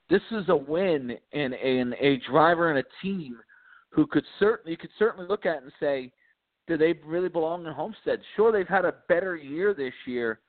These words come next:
but they haven't won a lot of races compared to Kyle Busch or Martin Truex Junior or Kevin Harvick. You know, the big three should be do-, a lot of people feel like should be duking it out for the championship at Homestead Miami Speedway. And then maybe, you know, we've seen Kurt Busch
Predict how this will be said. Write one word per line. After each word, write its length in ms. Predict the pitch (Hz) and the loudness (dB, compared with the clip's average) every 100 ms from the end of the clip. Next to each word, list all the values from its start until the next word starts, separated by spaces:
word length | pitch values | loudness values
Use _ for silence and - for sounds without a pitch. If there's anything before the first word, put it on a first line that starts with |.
| _ _ _ - | _ _ _ -2
but 140 | 139 | 0
they 140 | 165 | 2
haven't 260 | 214 208 175 | 2 0 0
won 140 | 156 | 0
a 80 | 143 | 2
lot 180 | 131 123 | 2 0
of 100 | 113 | 0
races 340 | 113 113 131 - | -4 -6 -12 -10
compared 400 | 135 135 131 127 | -4 2 2 0
to 60 | - | -2
Kyle 300 | - 113 110 | 2 4 4
Busch 220 | 117 131 - - _ _ _ _ - | 2 0 -6 -18 _ _ _ _ -4
or 200 | 127 120 | 0 2
Martin 300 | 120 135 113 - | 4 2 0 0
Truex 140 | 131 - - | 0 0 -4
Junior 300 | 131 131 135 | -2 0 0
or 260 | 117 131 | 4 4
Kevin 280 | - 151 135 | 4 2 2
Harvick. 440 | 123 151 180 92 - | 2 2 2 -2 -4
You 80 | |
know, 120 | 131 127 | -2 -2
the 100 | 123 | 0
big 220 | 143 - - | 0 0 -4
three 240 | 156 196 180 | 0 0 0
should 160 | - 156 | -4 -2
be 140 | 143 | -2
do-, 180 | 143 165 - | 2 2 2
a 80 | 156 | 2
lot 180 | 160 | 2
of 40 | 180 | 0
people 180 | 156 - | -6 -6
feel 100 | 165 | -2
like 220 | 160 160 - _ _ _ - | 2 0 -2 _ _ _ -10
should 160 | 190 | -6
be 160 | 180 - | -6 -4
duking 380 | 175 190 208 180 | -2 0 -2 2
it 80 | 175 | 2
out 300 | 175 196 - _ _ _ - | 4 0 -4 _ _ _ -8
for 100 | 175 | -6
the 60 | 165 | -6
championship 480 | 185 196 196 - 170 | -6 -6 -8 -4 -2
at 80 | 175 | -2
Homestead 380 | 175 180 - 175 | -4 -4 -2 0
Miami 340 | 175 180 175 175 | 0 0 -2 -10
Speedway. 560 | - 254 185 156 156 170 _ - _ - | -8 -2 2 2 2 -6 _ -20 _ -4
And 140 | 160 | 2
then 200 | 175 175 | 2 2
maybe, 260 | 185 185 185 | 0 -2 -2
you 100 | 175 | 0
know, 100 | 160 | 0
we've 180 | 151 143 | 0 -4
seen 140 | 143 123 | -8 -4
Kurt 280 | 139 123 - | -2 0 2
Busch 160 | 165 | 0